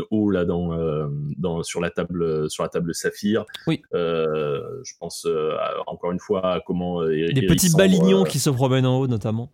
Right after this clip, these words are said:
Speaker 1: Voilà comment Hérissandre fait éclore l'œuf quand il y a plus d'œuf et que vous arri-, vous le, vous retourne-,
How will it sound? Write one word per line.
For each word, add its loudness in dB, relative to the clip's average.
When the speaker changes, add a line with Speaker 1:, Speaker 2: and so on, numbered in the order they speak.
Speaker 1:
Voilà 4
comment 2
Hérissandre 0
fait 2
éclore 0
l'œuf 2
quand 0
il 4
y 4
a 2
plus -2
d'œuf 0
et 0
que 2
vous -2
arri-, 0
vous -4
le, 0
vous -6
retourne-, -2